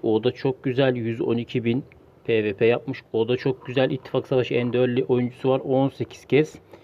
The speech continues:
Başlıklarına bakıyoruz. "Beş yıllık bir hesap." diyor. Kendisi bize uçan savaşçı, kaçan savaşçı, beşinci saniye full demiş. Vallahi hesap ateş ediyor zaten. Gayet güzel.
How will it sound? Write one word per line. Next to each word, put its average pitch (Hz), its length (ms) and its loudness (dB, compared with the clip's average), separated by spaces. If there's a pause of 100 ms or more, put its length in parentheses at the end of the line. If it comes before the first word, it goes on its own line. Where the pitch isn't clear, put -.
(420)
Başlıklarına 131 580 0
bakıyoruz. 131 600 4
"Beş 127 300 4
yıllık 123 360 0
bir 127 120 2
hesap." 127 540 -4
diyor. 131 540 2
Kendisi 120 540 -2
bize 123 400 2
uçan 139 320 0
savaşçı, 123 720 2
kaçan 139 360 0
savaşçı, 131 680 0 (560)
beşinci 139 320 4
saniye 127 340 2
full 127 240 2
demiş. 151 400 2
Vallahi 120 340 2
hesap 147 320 0
ateş 143 300 0
ediyor 104 220 -2
zaten. 110 340 0
Gayet 117 380 2
güzel. 123 320 0